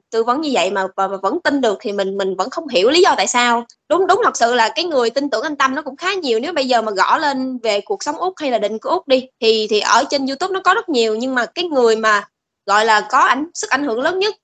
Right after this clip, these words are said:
chắc là em nghĩ là chắc là anh Tâm á. Cho nên là cái lượng người quan tâm anh cũng khá là đông, không thể tránh khỏi cái việc mà người ta, người ta giả danh, người ta lấy hình ảnh, video để làm đủ kiểu hết trơn, thì không, không thể tránh cái việc đó được. Cho nên là mình, mình phải tự trang bị kiến thức cho mình, mình phải làm sao để mình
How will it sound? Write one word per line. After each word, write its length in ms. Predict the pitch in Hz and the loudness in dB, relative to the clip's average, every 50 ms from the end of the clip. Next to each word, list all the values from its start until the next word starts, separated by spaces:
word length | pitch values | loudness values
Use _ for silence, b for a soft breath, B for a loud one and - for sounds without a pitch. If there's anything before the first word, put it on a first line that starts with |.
| _ _ - | _ _ -10
chắc 100 | 440 392 | -6 -6
là 60 | 285 | -4
em 100 | 277 262 | -4 -4
nghĩ 120 | 240 214 277 | -4 -2 -2
là 180 | 294 247 214 | 0 -2 -2
chắc 200 | - - 320 381 | -4 -6 -6 -4
là 60 | 320 | -2
anh 140 | 196 220 240 | -2 0 0
Tâm 200 | 247 254 254 240 | 0 0 0 0
á. 140 | 269 294 294 - _ _ _ _ _ _ - | -4 -6 -6 -10 _ _ _ _ _ _ -4
Cho 100 | 254 262 | -2 0
nên 140 | 262 269 262 | 0 0 0
là 80 | 240 | 0
cái 160 | 220 - - - | -2 -2 -2 0
lượng 220 | 233 196 202 214 | 0 0 0 -2
người 100 | 220 214 | -2 -2
quan 220 | 226 240 254 262 | -2 -2 -2 0
tâm 160 | 262 262 254 - | 0 0 0 0
anh 180 | - 262 254 | -4 -6 -6
cũng 160 | - 208 247 | -6 -8 -6
khá 100 | 262 330 | -4 -4
là 100 | 339 277 | -2 0
đông, 200 | 214 226 247 247 233 202 - _ _ - | 2 2 2 0 0 -6 -14 _ _ -4
không 300 | - 320 294 285 277 - | 0 0 0 0 -2 -6
thể 200 | - 214 226 - | -4 -4 -4 -4
tránh 180 | - 330 370 392 | -6 -6 -8 -8
khỏi 240 | - - - 214 240 | -6 -4 -4 -4 -4
cái 120 | - 320 262 | -4 -4 -2
việc 200 | 226 202 190 - | -2 -2 -2 -4
mà 120 | 214 202 | -8 -8
người 180 | 202 202 196 185 | -8 -6 -6 -2
ta, 300 | 208 226 226 226 226 226 | 0 0 2 2 2 0
người 160 | 220 208 190 | -2 -4 -4
ta 220 | 185 226 220 220 220 | -2 0 0 0 0
giả 280 | 208 190 - - 202 | 0 -2 -2 -2 -2
danh, 260 | 269 254 277 254 247 | -2 -2 -4 -4 -4
người 180 | 240 233 202 190 | -4 -4 -4 -2
ta 160 | - 214 220 | -2 -2 0
lấy 160 | 226 240 277 320 | 2 0 0 0
hình 140 | 294 233 202 | -2 -4 -6
ảnh, 240 | 185 - 226 262 | -6 -8 -8 -6
video 320 | 254 254 233 233 226 226 220 | -4 -2 2 4 4 4 4
để 120 | 202 214 | 4 2
làm 220 | 254 233 202 190 180 | 0 0 -2 0 -2
đủ 180 | 190 226 247 - | -2 -2 -2 -2
kiểu 180 | 165 170 220 269 | -2 0 0 0
hết 60 | 294 277 | -2 -2
trơn, 120 | 262 233 226 220 | -4 -4 -4 -4
thì 80 | 190 - | -8 -6
không, 200 | - - 233 240 | -4 -4 -4 -2
không 120 | 254 247 233 | -4 -2 -2
thể 100 | 208 202 | -4 -2
tránh 240 | - 269 269 294 311 | -2 -2 -2 -2 -2
cái 80 | 339 | -2
việc 120 | 254 190 - | 0 0 0
đó 80 | 247 | 0
được. 240 | 233 220 180 160 - _ _ _ | 0 0 -2 -2 -2 _ _ _
Cho 60 | 240 | 0
nên 160 | 233 240 247 240 | 2 4 4 4
là 100 | 233 214 | 4 2
mình, 380 | 208 208 208 214 214 208 208 202 | 2 2 2 2 2 0 0 -2
mình 140 | 196 196 190 | -2 -4 -6
phải 140 | 208 233 233 | -6 -8 -4
tự 240 | - 185 180 196 196 - | -2 0 0 0 0 0
trang 200 | 247 233 240 214 | 0 0 0 0
bị 120 | 196 208 | 0 -2
kiến 160 | - 262 302 | -2 -2 -2
thức 120 | 349 339 311 | -2 -2 -2
cho 80 | 311 262 | -2 0
mình, 180 | 233 220 202 175 180 - _ - | 2 2 0 0 -4 -10 _ -6
mình 100 | 208 190 208 | -4 -2 -2
phải 100 | 240 269 | 0 0
làm 180 | 269 233 208 | 2 0 0
sao 220 | 208 - 254 254 247 | 2 2 4 4 4
để 60 | 254 | 2
mình 320 | 262 254 220 208 202 202 | 2 0 0 0 -2 -4